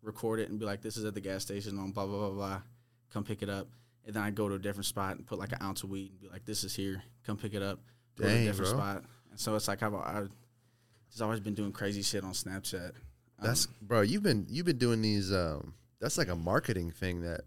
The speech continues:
Speaker 2: like,
Speaker 1: Literally, bro. I'm
Speaker 2: businesses
Speaker 1: smart,
Speaker 2: do.
Speaker 1: bro. I'm s-, I'm not stupid, bro.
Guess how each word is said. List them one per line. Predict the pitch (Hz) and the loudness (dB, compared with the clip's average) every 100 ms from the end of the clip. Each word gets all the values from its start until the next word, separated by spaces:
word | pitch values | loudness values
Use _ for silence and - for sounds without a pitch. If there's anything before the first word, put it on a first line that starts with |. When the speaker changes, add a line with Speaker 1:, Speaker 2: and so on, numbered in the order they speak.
| - | -6
Speaker 2:
like, | 110 | 0
Speaker 1:
Literally, | 139 135 107 | 2 4 2
bro. | 110 | 0
I'm | 123 | 4
Speaker 2:
businesses | 127 139 120 160 - | 4 6 4 6 6
Speaker 1:
smart, | 151 185 131 | 8 8 8
Speaker 2:
do. | |
Speaker 1:
bro. | 107 107 123 - - _ | 6 4 2 -6 -18 _
I'm | 131 | -2
s-, | 135 - | 0 0
I'm | 151 | 2
not | 190 190 | 2 2
stupid, | - - 139 101 80 | 2 2 2 2 -4
bro. | 90 113 | -6 -6